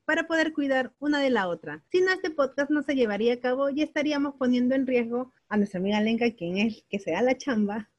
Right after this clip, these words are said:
de editar este podcast. Muchas gracias. Gracias, amiga Lenka.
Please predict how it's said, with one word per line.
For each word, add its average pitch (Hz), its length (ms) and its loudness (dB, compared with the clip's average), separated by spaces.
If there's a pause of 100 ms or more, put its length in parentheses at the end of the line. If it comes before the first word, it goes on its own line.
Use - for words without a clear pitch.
(300)
de 392 80 2
editar 359 300 6
este - 260 -6
podcast. - 400 -14 (340)
Muchas 403 260 2
gracias. 214 600 0
Gracias, 214 380 -2
amiga 170 240 -8
Lenka. 156 360 -12